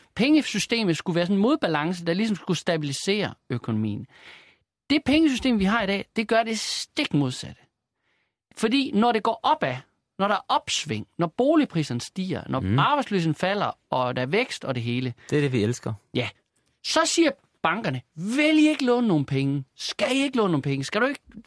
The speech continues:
Speaker 1: have et hus? Skal du ikke også have et sommerhus? Og en båd? Og
Speaker 2: Det kan jeg huske,
Speaker 1: fjernsyn
Speaker 2: at
Speaker 1: og
Speaker 2: da
Speaker 1: fladskærm?"
Speaker 2: Danske Bank holdt endda sådan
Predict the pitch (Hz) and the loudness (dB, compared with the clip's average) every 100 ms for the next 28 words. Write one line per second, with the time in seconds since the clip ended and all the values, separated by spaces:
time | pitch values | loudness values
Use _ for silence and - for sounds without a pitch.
0 | - 220 190 208 202 - 233 262 269 269 | -2 2 2 2 0 -4 -2 0 0 0
1 | 240 - 226 277 220 139 131 - - 277 | -2 0 2 4 2 0 -2 -8 0 2
2 | 285 214 262 269 165 - _ - 226 262 | 2 2 2 2 0 -8 _ -2 0 0
3 | 226 _ _ _ _ _ _ _ _ _ | -2 _ _ _ _ _ _ _ _ _
4 | - 170 170 226 240 269 233 165 117 196 | -4 -2 2 4 4 4 4 4 4 4
5 | - 143 147 131 120 110 120 113 107 110 | 4 2 0 0 0 -2 -2 0 -2 0